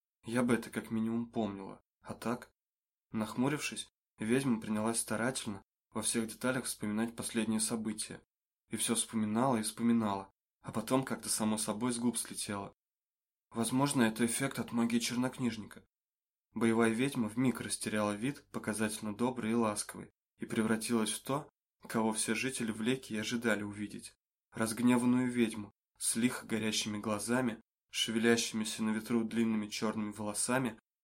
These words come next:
и выражением ярости на бледном лице. «Веля!» Тон мигом сменился на гневно вкрадчивый.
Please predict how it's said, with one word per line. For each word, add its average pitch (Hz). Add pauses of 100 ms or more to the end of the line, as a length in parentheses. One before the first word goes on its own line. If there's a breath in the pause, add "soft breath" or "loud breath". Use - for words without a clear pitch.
и 113
выражением 113
ярости 110
на 110
бледном 104
лице. - (400)
«Веля!» 110 (880)
Тон 127
мигом 113
сменился 113 (160)
на 107
гневно 113
вкрадчивый. -